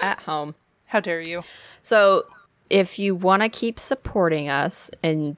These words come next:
Speaker 1: doing what we're doing, please be sure to head over at Patreon at patreon dot com slash haunt her I barely know her. We have two tiers. We have a five dollar investigator tier. We have a seven dollar medium tier. And the seven dollar tier, you get access to bonus episodes and a sticker.
Speaker 2: A whole ass sticker.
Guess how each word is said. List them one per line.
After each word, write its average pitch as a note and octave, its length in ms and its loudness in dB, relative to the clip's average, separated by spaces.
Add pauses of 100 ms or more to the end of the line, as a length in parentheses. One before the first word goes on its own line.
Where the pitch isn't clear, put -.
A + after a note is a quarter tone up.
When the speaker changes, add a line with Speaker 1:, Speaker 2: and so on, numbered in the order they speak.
(120)
Speaker 1:
doing F3+ 340 2
what F#3+ 180 0
we're G#3+ 120 0
doing, C#3+ 540 -2
please F#3+ 300 -2
be G#3+ 140 -4
sure G#3+ 180 0
to F#3+ 80 2
head F#3+ 200 0
over F3 180 2
at - 140 -2
Patreon C#3+ 640 -4
at - 120 -6
patreon F3+ 400 -4
dot D#3+ 200 -2
com D#3 160 -2
slash - 220 -2
haunt G3+ 200 0
her A3+ 100 -2
I G#3+ 60 0
barely G#3+ 320 0
know G3 140 0
her. G3+ 200 0 (240)
We G3+ 120 2
have F3 100 0
two C#4 160 -2
tiers. F#3 240 2
We E3+ 80 0
have E3+ 80 0
a D#3 60 -6
five A#3 240 0
dollar A3 240 2
investigator G#3 480 -2
tier. A3 200 -4
We G3+ 100 -2
have D#3+ 100 -4
a - 20 -10
seven G3 240 -2
dollar F#3+ 300 0 (220)
medium G#3+ 420 -4
tier. G3+ 180 0
And G3 100 -2
the F3 60 -6
seven A3 240 -2
dollar G3+ 220 0
tier, G3+ 180 -4
you F#3 120 -4
get E3+ 180 -2
access G3 420 -4
to D#3+ 400 -6
bonus F#3 300 -6
episodes F#3+ 720 -8 (260)
and A3+ 100 2
a - 20 4
sticker. - 400 2 (420)
Speaker 2:
A F#3+ 40 0
whole C4+ 260 2
ass C#4 180 4
sticker. F#3+ 480 0